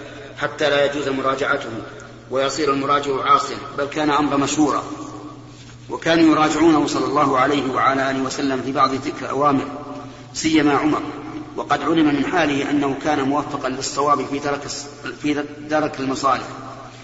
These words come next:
في درك المصالح، وكان صاحب إلهام من الله عز وجل.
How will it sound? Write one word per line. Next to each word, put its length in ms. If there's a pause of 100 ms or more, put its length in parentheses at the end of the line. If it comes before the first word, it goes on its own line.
(200)
في 120
درك 240
المصالح، 460 (520)
وكان 720 (520)
صاحب 440
إلهام 380
من 200
الله 300
عز 220
وجل. 280